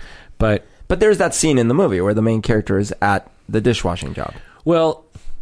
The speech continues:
Speaker 1: but, right. I would be sitting there washing dishes going like, "I am not gonna be doing this for the rest of my
Speaker 2: Yeah.
Speaker 1: life." Like, I, uh, this is,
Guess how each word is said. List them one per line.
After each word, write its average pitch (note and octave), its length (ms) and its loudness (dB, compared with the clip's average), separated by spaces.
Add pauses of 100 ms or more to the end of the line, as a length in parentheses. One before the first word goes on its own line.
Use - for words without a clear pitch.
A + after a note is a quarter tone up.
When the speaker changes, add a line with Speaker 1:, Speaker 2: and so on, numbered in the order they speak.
(920)
Speaker 1:
but, D3 400 -2 (180)
right. F3 260 -2 (260)
I B2 100 2
would B2+ 160 0
be A2+ 100 2
sitting D#3+ 300 0
there G#2 160 2
washing G2+ 340 0
dishes G#2+ 320 -2
going F#2 280 -2
like, E2+ 320 -4 (640)
"I A2+ 180 -2
am B2 200 0
not G#2 220 0
gonna G2 160 0
be F2 120 0
doing F#2+ 220 0
this D#2+ 120 -4
for F2 100 -4
the E2 80 -2
rest D#2 140 -4
of - 60 -4
my D2+ 60 -4
Speaker 2:
Yeah. D2 60 -4
Speaker 1:
life." D2+ 340 -8
Like, F#2 200 -2
I, G2+ 160 -2 (460)
uh, G#2+ 160 0 (200)
this A2 260 0
is, A2+ 200 -2